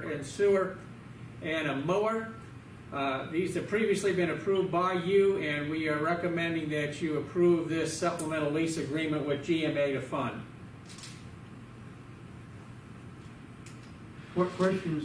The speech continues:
Speaker 2: do you have? Now, these are pieces of equipment that we have approved, and the purchase was submitted prior to our pr-, previous one, where we put a large number of items on hold.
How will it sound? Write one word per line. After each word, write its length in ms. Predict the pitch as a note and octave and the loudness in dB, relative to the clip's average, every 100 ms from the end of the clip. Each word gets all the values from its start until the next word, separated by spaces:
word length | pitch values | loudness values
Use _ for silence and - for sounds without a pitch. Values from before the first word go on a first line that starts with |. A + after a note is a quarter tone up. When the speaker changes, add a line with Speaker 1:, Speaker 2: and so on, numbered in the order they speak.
| D3 | 0
Speaker 2:
do 60 | |
you 240 | D3+ C#3+ C#3 | 0 2 2
have? 380 | D3 B2+ A#2+ A#2+ | 2 0 -2 -2
Now, 160 | C3+ | 2
these 280 | D#3 A3+ G3 | 6 6 6
are 220 | E3+ - - - | 4 2 -4 2
pieces 360 | F#3 G3 E3+ C#3 | 6 6 4 0
of 140 | D3 | 0
equipment 600 | C3+ C3 E3+ E3+ D3+ D3 - - - - C#3+ | 0 2 2 2 -2 -4 -6 -14 -16 -8 -4
that 200 | C#3 D3+ | 0 6
we 200 | F#3 F#3+ | 6 6
have 160 | E3+ | 4
approved, 580 | D3 D#3 E3+ E3 D#3+ C#3 | 0 4 8 8 8 4
and 180 | C3 B2+ | -2 0
the 40 | |
purchase 420 | E3 F3 E3 C#3+ | 2 2 0 -4
was 180 | C#3 C3+ - | -2 -4 -2
submitted 560 | D3 D3+ D3+ D3 - - - - - - - - - - | 0 2 4 2 0 -8 -14 -16 -16 -16 -16 -14 -14 -6
prior 460 | F3+ F3+ G3+ G#3 F#3+ | 0 2 4 4 4
to 720 | - F#3 E3 D3+ C#3+ C#3+ C#3 - - - | 4 6 8 6 2 0 -4 -8 -14 -8
our 240 | D3 D3 D3 C#3+ - | -4 -2 -2 -6 -6
pr-, 60 | F#3 - - | -6 -6 0
previous 500 | G3+ A3 D#3+ C#3 D3+ | 6 6 6 2 0
one, 240 | C#3+ C#3+ | -2 0
where 300 | D3 C#3 C3+ | 0 0 0
we 300 | C3 D#3 F#3 - | 2 6 6 6
put 280 | F3 D#3 - - - - - | 4 4 0 -8 -10 -8 -2
a 120 | D3 | 2
large 400 | D#3+ E3+ E3+ C#3+ | 4 4 4 4
number 320 | E3+ G3+ E3+ | 4 6 4
of 100 | C#3+ | 4
items 420 | D3 D3+ D3 C#3 C#3+ | 2 2 2 0 0
on 220 | D#3 D3+ | 0 4
hold. 480 | F3 D#3+ B2 A#2+ | 4 6 4 2